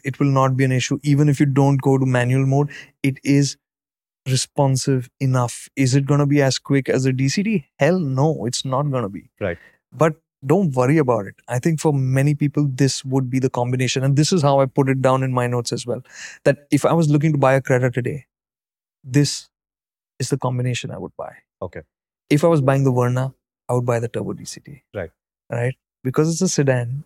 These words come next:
Speaker 1: it's a little bit more fun. I, I would enjoy that added performance there a lot more.
Speaker 2: All
Speaker 1: And
Speaker 2: the S U V fans are going to come and kill you in the comments for saying that the sedan is the one you prefer, okay?
Speaker 1: Of course.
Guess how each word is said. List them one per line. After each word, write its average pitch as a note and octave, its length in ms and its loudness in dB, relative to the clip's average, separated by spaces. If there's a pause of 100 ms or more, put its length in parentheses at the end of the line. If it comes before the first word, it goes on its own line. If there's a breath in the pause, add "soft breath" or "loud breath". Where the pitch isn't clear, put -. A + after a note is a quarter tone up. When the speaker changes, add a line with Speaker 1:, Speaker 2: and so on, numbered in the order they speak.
Speaker 1:
it's A#2+ 140 -4
a D#3 40 2
little D3+ 160 4
bit D#3 160 2
more C#3+ 140 0
fun. A2 320 -6 (840 soft breath)
I, C#3 260 0
I C#3 120 4
would C#3+ 200 2
enjoy C3+ 320 4
that C3+ 240 4
added B2+ 260 2
performance C3 480 -2
there B2 480 0
a B2+ 60 -2
lot B2 340 0
more. B2 280 -4
Speaker 2:
All C3 160 4
Speaker 1:
And D#3 80 0
Speaker 2:
the F#3 280 2
S A#2+ 180 0
U D3+ 100 4
V D#3 100 6
fans C#3 260 4
are D3+ 40 6
going D3 120 6
to D#3 60 4
come C3 160 2
and D#3+ 140 4
kill D3+ 120 6
you C#3+ 140 8
in C3 120 6
the C3 60 4
comments B2 360 2
for C#3 80 0
saying A#2+ 220 2
that A#2+ 120 6
the B2+ 80 2
sedan A#2 320 4
is A#2+ 120 0
the A#2 100 2
one G#2 140 2
you G#2+ 60 -2
prefer, F#2 260 -4
okay? F2 240 -12
Speaker 1:
Of D3 260 -2
course. - 420 -6